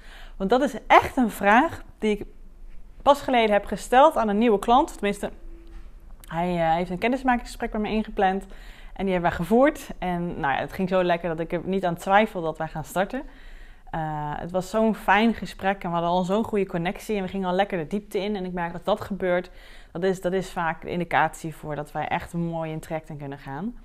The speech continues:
Ehm, en hij vertelde me allerlei dingen die hij meemaakt, waar hij in vastloopt in zijn loopbaan, in zijn werk. En op een gegeven moment dacht ik echt: ja, waar sta je nou eigenlijk voor? Dus ik heb dat hem ook teruggegeven. Ik zeg,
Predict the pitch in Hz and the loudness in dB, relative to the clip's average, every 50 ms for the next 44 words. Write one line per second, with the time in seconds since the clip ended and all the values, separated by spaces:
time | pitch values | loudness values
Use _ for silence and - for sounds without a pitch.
0 | - - - - - - - - - - - - - - - - - - 170 170 | -20 -20 -20 -20 -20 -20 -20 -20 -20 -20 -20 -20 -20 -18 -18 -14 -10 -6 -4 -4
1 | 170 165 160 156 156 160 156 156 156 156 156 - - - - - - - 196 208 | -4 -2 -4 -4 -4 -4 -6 -8 -8 -8 -10 -12 -14 -16 -18 -12 -6 -2 0 2
2 | 226 220 - 240 - 262 269 294 330 302 262 240 - - 247 247 240 226 214 175 | 2 2 0 2 6 8 10 10 10 10 8 6 6 6 8 8 6 4 4 4
3 | 220 233 247 240 220 202 208 196 175 175 175 185 214 247 277 269 262 254 214 214 | 4 4 4 4 4 4 2 2 4 4 2 4 4 4 4 6 4 6 8 6
4 | 202 190 185 175 160 - - - 262 285 277 - - 269 240 233 233 - - 220 | 6 6 6 2 -2 -2 2 4 4 4 4 4 2 4 4 4 2 0 -2 -2
5 | 214 202 202 202 202 196 202 214 226 214 202 190 190 190 185 180 175 165 160 156 | 0 0 0 0 2 4 4 4 4 2 -2 -4 -4 -4 -6 -8 -8 -8 -6 -4
6 | 160 151 151 151 156 - - - - - - - - - - - - - - 185 | -2 -2 -2 -2 -4 -6 -10 -20 -20 -20 -20 -20 -20 -20 -20 -20 -10 -4 -2 0
7 | 185 185 185 - - 208 208 202 - 185 170 156 156 - - 160 147 - - 143 | 0 0 0 2 2 4 4 4 2 0 0 0 0 -2 -4 -10 -10 -10 -10 -12
8 | - - - - - - - - - - - - - - - - - - - - | -12 -14 -18 -20 -20 -20 -20 -20 -20 -20 -20 -20 -20 -20 -20 -20 -20 -20 -20 -20
9 | - - - - - - - - - - - - 247 - - - - - - - | -20 -20 -20 -20 -20 -20 -20 -20 -20 -10 -6 -6 -6 -6 -6 -10 -14 -18 -18 -18
10 | - - - - - - - - 220 208 - - - - - 285 302 311 349 349 | -18 -18 -18 -16 -16 -14 -10 -8 -8 -8 -8 -10 -10 -6 -6 -6 -6 -6 -6 -4
11 | 320 285 226 214 - 196 180 185 - - 180 165 156 170 240 247 - - - 320 | -2 0 0 0 -2 -4 -6 -6 -6 -6 -4 -2 0 0 -2 -2 -2 -2 0 0
12 | 311 311 262 214 220 202 180 139 - - - 320 - 349 - - 202 165 165 165 | 0 2 0 -2 0 0 0 -2 -2 -4 -6 -6 -4 -4 -4 -2 -2 -2 -2 -4
13 | - - 208 - - 254 - | -6 -8 -8 -6 -6 -6 -6